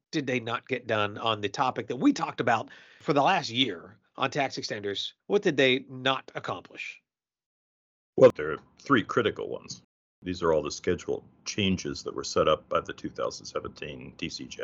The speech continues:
Speaker 2: A. Section one seventy-four, expensing of R and D, the cap on the interest deduction under one sixty-three J,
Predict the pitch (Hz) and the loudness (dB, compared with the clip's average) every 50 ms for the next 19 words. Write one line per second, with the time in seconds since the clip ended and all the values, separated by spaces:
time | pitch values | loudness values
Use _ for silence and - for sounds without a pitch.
0 | 55 67 78 82 73 71 - - _ _ _ - - - - - - - - - | -2 2 2 2 4 2 0 -4 _ _ _ -20 -20 -12 -4 0 0 0 0 0
1 | 82 82 78 - - 80 69 69 67 - - - 92 90 90 90 85 82 - _ | -4 -4 -4 -2 -4 -6 -6 -6 -12 -10 -2 2 4 6 6 6 6 4 2 _
2 | _ _ - - - - - 76 - - - - 82 85 80 - 95 87 82 76 | _ _ -20 -20 -16 -12 -12 -10 -10 -10 -2 -2 -2 -2 0 -2 -4 -2 -2 -4
3 | 78 78 - 60 76 80 78 78 78 76 73 76 82 85 92 95 - - _ _ | -6 -6 -6 -2 2 4 4 4 4 2 0 0 2 2 2 0 -4 -10 _ _
4 | _ _ _ _ - - - - 73 73 71 - - - 98 87 90 - - - | _ _ _ _ -20 -18 -16 -8 -6 -6 -6 -6 -2 0 2 2 2 0 -2 -12
5 | - 73 78 73 65 67 90 92 - 98 85 - - 80 76 78 82 82 - - | -10 -10 -10 -8 -6 -4 -4 0 0 0 -2 0 -4 0 4 4 4 4 2 -2
6 | 85 80 78 73 69 73 82 78 - - 87 - - 69 - - - 78 76 71 | -2 0 0 0 0 0 -2 -2 -2 -4 -6 -6 -6 -6 -8 -4 -2 -2 -2 -2
7 | 73 92 85 85 87 90 98 110 | 0 4 6 6 8 8 6 4